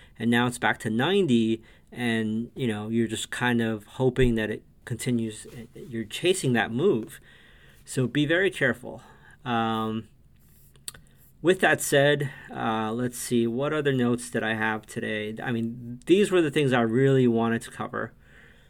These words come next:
Uh, another post that I, I, I, uh, shared on Twitter is, you know, you, you should definitely watch T L T. If bonds go down, then yields will rise to attract buyers. It's an inverse relationship. Uh,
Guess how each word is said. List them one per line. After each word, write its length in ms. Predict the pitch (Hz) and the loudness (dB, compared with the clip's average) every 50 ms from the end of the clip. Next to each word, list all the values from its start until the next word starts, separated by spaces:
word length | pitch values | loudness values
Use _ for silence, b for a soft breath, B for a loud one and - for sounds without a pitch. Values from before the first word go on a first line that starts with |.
| b b | b b
Uh, 200 | - 113 110 110 - | -8 -6 -6 -6 -6
another 300 | 127 139 147 185 202 190 | -4 -2 0 2 2 2
post 320 | - - 175 165 160 151 - | 2 4 4 4 4 4 4
that 100 | 139 131 | 2 2
I, 140 | 131 135 | 2 0
I, 240 | 127 - - 123 123 123 123 123 | 0 -2 -2 0 0 0 0 -2
I, 240 | - 123 123 120 120 120 - 131 | -4 -2 -2 -2 -2 -2 -4 -6
uh, 180 | 117 113 110 | -4 -4 -4
shared 360 | 104 - - 135 131 131 127 | -6 -4 0 2 2 4 2
on 140 | 120 113 110 | 2 -2 -4
Twitter 360 | - - - 147 131 127 120 | -4 -4 -2 2 4 4 4
is, 200 | 117 110 107 107 | 4 2 0 -2
you 60 | 120 113 | -4 -4
know, 80 | 107 | -4
you, 280 | 110 117 127 131 131 - | -4 -6 -6 -8 -8 -8
you 140 | - 139 123 | -6 -4 -4
should 240 | 120 - 127 120 107 | -4 -2 -4 -4 0
definitely 280 | - 160 170 190 208 | 2 2 4 6 6
watch 360 | 196 175 165 151 147 - - - | 6 6 6 4 0 -4 -6 -6
T 180 | - - 143 | -2 2 2
L 140 | 131 123 120 | 4 4 2
T. 380 | 120 - - 104 101 101 104 - b b b b b b b b b b b b b b | 0 -2 -4 -4 -4 -6 -8 -12 b b b b b b b b b b b b b b
If 240 | 131 127 123 - - | 0 0 0 0 2
bonds 400 | 143 147 165 185 196 202 185 - | 2 4 6 6 6 4 4 2
go 220 | - 160 156 151 | 4 4 4 4
down, 480 | 135 - 117 101 104 104 101 113 139 139 - - - - - _ _ - _ - | 4 2 2 2 0 0 -2 -4 -4 -6 -10 -16 -20 -20 -20 _ _ -20 _ -2
then 220 | - 127 123 123 123 | 0 2 4 4 4
yields 460 | 120 131 147 156 156 160 156 135 - | 4 4 6 6 6 6 4 2 2
will 140 | 131 117 107 | 0 0 2
rise 720 | 104 113 120 127 127 113 101 98 101 101 - - - - - - | 2 2 2 2 2 2 -2 -4 -6 -10 -12 -14 -18 -16 -12 -6
to 140 | - 123 | -2 -2
attract 520 | 120 113 - - 117 101 98 - - - - | -2 -2 -2 -2 -2 -2 -4 -4 -10 -10 -4
buyers. 480 | 139 151 160 127 98 85 87 95 101 | 0 2 2 2 2 0 -4 -8 -8
It's 200 | 117 110 - - | -10 -10 -8 -6
an 100 | 113 113 | -8 -6
inverse 460 | - 143 135 123 110 117 110 - - - | -4 -2 -2 0 0 0 -2 -2 -4 -4
relationship. 680 | 113 113 120 123 120 - 113 - - 110 87 82 - b b b b b b b b b b b b - | -2 0 0 0 0 -2 -6 -6 -6 -8 -8 -10 -12 b b b b b b b b b b b b -8
Uh, 380 | 131 120 117 113 110 110 113 117 | -4 -2 -2 -2 -2 -4 -6 -8